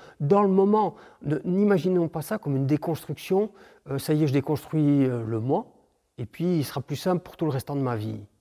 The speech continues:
Laissons le restant de ma vie de côté pour le moment, et parlons juste du moment présent. Dans le moment présent, le moi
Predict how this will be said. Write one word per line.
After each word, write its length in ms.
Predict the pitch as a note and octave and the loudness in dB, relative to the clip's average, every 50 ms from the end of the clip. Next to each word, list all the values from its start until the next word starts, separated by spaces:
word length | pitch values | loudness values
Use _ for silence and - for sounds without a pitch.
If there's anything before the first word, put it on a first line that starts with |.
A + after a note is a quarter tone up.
| _ _ _ _ _ _ _ _ _ _ _ | _ _ _ _ _ _ _ _ _ _ _
Laissons 360 | - C#3+ F3 E3 - G#3+ G#3+ G3+ | -4 -4 -4 -2 0 2 2 4
le 180 | E3+ D#3 D3 | 4 4 4
restant 300 | C#3 D3 D3 - F3+ F3 | 2 0 -2 -6 -4 -2
de 60 | E3+ | 0
ma 120 | D#3 D3+ D3 | 0 0 0
vie 220 | C3+ C#3+ D3+ D3 | 0 0 0 0
de 80 | C3 B2+ | 0 -2
côté 320 | A#2+ - C3+ B2+ - C#3 | -4 -4 -8 -8 -6 -8
pour 180 | A#2+ - A#2+ A#2 | -8 -8 -8 -8
le 60 | A2+ | -6
moment, 400 | G#2+ G#2+ A2+ C3 D#3+ G#3 B3 - _ - - - - | -6 -6 -4 -4 -4 -6 -6 -10 _ -20 -20 -16 -10
et 60 | C3+ | -10
parlons 320 | B2+ - D3 C#3+ F3+ G#3 G3 | -8 -6 -4 -2 0 0 0
juste 180 | D#3 F3+ F3 | 0 0 0
du 100 | D3+ C#3 | 2 2
moment 280 | C3+ C3+ C3+ C3+ C#3+ D3 | 0 0 0 0 -2 -4
présent. 540 | - - C#3+ C3 A#2+ A2 A#2 A2+ A2 G#2+ - _ _ _ - - - _ - | -4 -6 -6 -6 -6 -6 -8 -10 -12 -16 -20 _ _ _ -20 -20 -20 _ -6
Dans 260 | C3+ A#2+ B2+ D3+ E3+ | -4 2 4 4 6
le 80 | G3 G3+ | 6 4
moment 300 | F3+ E3+ E3 D#3+ D#3 D3+ | 4 4 4 2 2 0
présent, 560 | - - D3 C3 A#2 A2+ B2 A#2+ B2 C#3 - _ _ - - _ - | -2 -4 -4 -4 -2 -2 -2 -2 -2 -4 -8 _ _ -20 -20 _ -8
le 200 | - C3+ D3 C#3+ | -4 0 2 2
moi 540 | C3+ C#3+ D3 C#3+ C#3 C3 C3+ C#3+ F3 - - | 4 4 4 4 4 2 2 0 -2 -6 -12